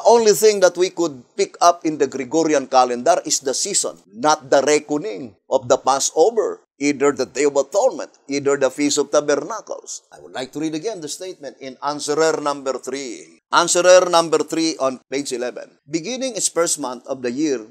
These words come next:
with the first new moon at or after the bir-, the vernal equinox, March twenty to twenty-one, it puts the portent day that on which the Passover lamb was to be slain on April three. And we have the absolute answer. Let us go back again, thirty-one A D,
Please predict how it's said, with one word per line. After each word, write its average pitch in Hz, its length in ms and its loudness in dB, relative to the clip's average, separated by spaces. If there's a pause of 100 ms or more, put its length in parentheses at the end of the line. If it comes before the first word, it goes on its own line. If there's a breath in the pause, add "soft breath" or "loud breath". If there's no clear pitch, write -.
with 127 160 -10
the 127 80 -4
first 160 300 -6
new 156 160 -8
moon 92 240 -14 (140)
at 143 240 -2
or 131 180 -8
after 139 400 -4
the 117 120 -10
bir-, 101 280 -10
the 117 100 -14
vernal 147 380 -4
equinox, 113 500 -10
March 143 240 -8
twenty 131 320 -8
to 117 140 -14
twenty-one, 120 540 -10 (160)
it 170 180 -4
puts 240 160 -2
the 175 120 0
portent 151 460 -6
day 151 220 0 (160)
that 156 220 0
on 147 100 -2
which 202 200 -2
the 156 100 0
Passover 160 580 0
lamb 143 220 0
was 135 180 -2
to 139 80 -6
be 123 140 -8
slain 135 340 -10
on 113 160 -14
April 117 400 -6
three. 95 320 -14 (240)
And 143 400 2
we 160 160 0
have 170 220 4
the 156 120 6
absolute 156 460 4
answer. 104 460 -4 (200)
Let 156 200 2
us 170 180 2
go 170 220 6
back 165 180 4
again, 156 240 0
thirty-one 147 560 0
A 127 120 -8
D, 69 240 -16